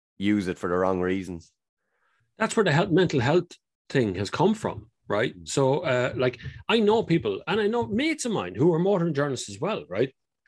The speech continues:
Speaker 2: They post all their brand new cars on, on TikTok or on YouTube or on Instagram or wherever it is, uh, and they go, "Look at the ten nicest things about this car." But they won't show you that the, it, it's raining outside and they're standing in the rain taking that photograph. And they,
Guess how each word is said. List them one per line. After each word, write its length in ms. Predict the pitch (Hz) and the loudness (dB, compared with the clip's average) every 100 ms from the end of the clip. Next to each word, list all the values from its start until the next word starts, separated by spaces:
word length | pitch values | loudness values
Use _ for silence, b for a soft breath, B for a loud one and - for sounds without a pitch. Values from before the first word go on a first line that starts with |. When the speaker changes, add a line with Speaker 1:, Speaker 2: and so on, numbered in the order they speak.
| _ | _
Speaker 2:
They 140 | 240 294 | -2 -2
post 360 | 185 220 170 | 2 0 2
all 120 | 180 | 0
their 100 | 156 | 0
brand 280 | 120 156 156 | 0 0 0
new 120 | 147 | -2
cars 340 | 139 165 220 170 | -4 -4 -4 -2
on, 240 | 104 98 - | -6 -6 -10
on 140 | 123 107 | -8 -6
TikTok 500 | - - - 98 - | -6 -6 -2 -4 -2
or 120 | 107 | -2
on 140 | 98 95 | -2 -2
YouTube 460 | 107 104 117 107 | -2 -2 -2 0
or 180 | 101 95 | 2 0
on 300 | 95 98 95 _ - | 0 -4 -8 _ -4
Instagram 480 | 120 - 110 104 98 | -4 -2 -2 -2 0
or 80 | |
wherever 280 | 95 139 190 | 2 4 4
it 80 | 135 | 2
is, 220 | 92 92 - B B B B B | 0 -4 -10 B B B B B
uh, 260 | - 139 143 | 0 2 2
and 200 | 147 175 | 0 0
they 140 | 165 139 | 2 0
go, 300 | 147 127 123 | 0 0 0
"Look 260 | 156 151 | -4 -4
at 60 | 139 | -2
the 100 | 123 | -4
ten 480 | - - 220 214 180 | -4 0 0 0 -2
nicest 420 | 175 170 139 - | -2 -2 -6 -6
things 200 | 135 131 | -2 -2
about 180 | 117 110 | -4 -6
this 140 | 98 | -8
car." 260 | - 90 - _ _ _ _ _ _ _ _ _ _ | -6 -8 -8 _ _ _ _ _ _ _ _ _ _
But 80 | 117 | -2
they 80 | 139 | 2
won't 260 | 214 240 | 2 2
show 280 | - 202 208 | 2 2 6
you 120 | 190 | 4
that 200 | 131 117 - - | 4 0 -2 -8
the, 160 | 117 - - - | -8 -8 -18 -4
it, 140 | 123 120 | -2 -2
it's 120 | - | -4
raining 560 | 110 123 160 180 135 95 | 0 2 4 4 4 0
outside 460 | 85 - 107 98 | -6 -6 -4 -2
and 100 | 104 | -4
they're 80 | 101 | -4
standing 360 | - 143 151 131 | -2 0 2 2
in 80 | |
the 60 | 101 | 2
rain 360 | 98 120 143 120 | 0 2 2 0
taking 220 | 104 98 | -2 -4
that 120 | 95 | -8
photograph. 600 | - 131 139 104 90 85 | 0 2 2 -2 -6 -6
And 100 | 101 | -6
they, 100 | 101 | -6